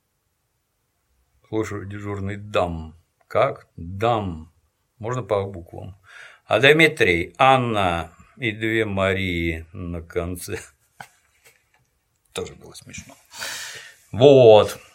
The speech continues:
О чем это мы? Да, так вот, Винни-Пух, американский этот желтенький медведь в красненькой курточке, это он на самом деле такой был для нас абсолютно чуждый. Наш Винни-Пух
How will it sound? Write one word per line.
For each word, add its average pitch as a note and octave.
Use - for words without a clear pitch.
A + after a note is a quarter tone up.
О G2+
чем G#2+
это F2
мы? F2
Да, G#2
так -
вот, D3+
Винни-Пух, A2+
американский A2+
этот F2
желтенький G#2
медведь A2
в -
красненькой G2
курточке, F#2+
это F2
он G2+
на F#2+
самом G2+
деле D#2
такой -
был D#2+
для F2
нас G#2+
абсолютно E2
чуждый. E2+
Наш F#2
Винни-Пух E2+